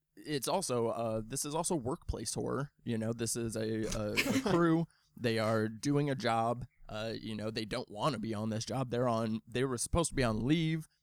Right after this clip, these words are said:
Speaker 1: and then they get kinda roped into this. So, like, you know, there's already this, um, uh, apprehension, uh, amongst the crew to doing this to begin with.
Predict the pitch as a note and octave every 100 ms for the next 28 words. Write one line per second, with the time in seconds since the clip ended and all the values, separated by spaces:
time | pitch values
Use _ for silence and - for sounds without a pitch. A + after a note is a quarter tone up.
0 | - B2+ A#2+ A#2+ A2 A#2 - C3 A#2+ G#2
1 | A#2 B2+ - B2 B2+ C#3+ C3 C3+ A#2 A#2+
2 | A#2 A2 - A2+ A2 A2 G#2+ A#2 A#2 A2
3 | A2 A2+ A2 A2+ - G#2 A2 A#2+ _ _
4 | A#2 A2+ G#2 A#2 G#2+ G#2 G#2 B2 A#2 A#2+
5 | A#2+ A#2+ _ _ - G#2+ A2 G#2 A2 -
6 | B2+ B2 B2 A#2 A#2+ - A2+ - B2 A#2
7 | A#2 - G#2+ A2 A2+ A2+ A2+ A2+ - -
8 | B2+ G2 F#2+ C3+ D#3 D#3+